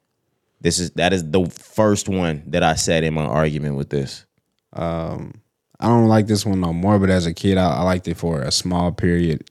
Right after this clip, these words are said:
Speaker 2: and I know other people probably will. Wedding Cake.
Speaker 1: That's the second one I argued.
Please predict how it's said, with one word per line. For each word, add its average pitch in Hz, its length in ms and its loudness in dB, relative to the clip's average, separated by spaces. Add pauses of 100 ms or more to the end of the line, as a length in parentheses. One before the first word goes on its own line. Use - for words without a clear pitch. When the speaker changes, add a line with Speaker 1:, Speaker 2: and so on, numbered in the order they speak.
Speaker 2:
and 80 340 -6
I - 80 -8
know 87 180 -2
other 85 160 -4
people 87 260 -2
probably 80 280 0
will. 82 420 0 (400)
Wedding 98 340 4
Cake. 85 480 0 (920)
Speaker 1:
That's 98 260 2
the - 100 -4
second 127 360 0
one 98 100 2
I 90 100 4
argued. 80 640 0